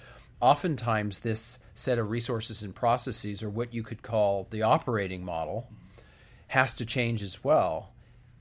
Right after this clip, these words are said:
And being able to understand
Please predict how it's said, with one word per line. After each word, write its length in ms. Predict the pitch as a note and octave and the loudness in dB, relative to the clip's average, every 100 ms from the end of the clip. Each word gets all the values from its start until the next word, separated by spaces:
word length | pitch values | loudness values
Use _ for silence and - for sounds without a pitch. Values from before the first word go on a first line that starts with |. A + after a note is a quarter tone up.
| - | -4
And 540 | A2+ G#2 G#2 G2+ B2+ - - | -2 -2 -4 -6 -10 -16 -8
being 200 | B2 A#2+ | -6 -2
able 300 | A2+ G#2+ G#2+ - | -4 -4 -8 -6
to 360 | A2 G2 F#2+ - - | -4 -2 -4 -8 -6
understand 1000 | A2+ G#2+ G#2+ - A2+ G#2+ G#2+ G2+ F2+ A2+ | -4 -2 -2 -4 -2 -2 -2 -4 -8 -12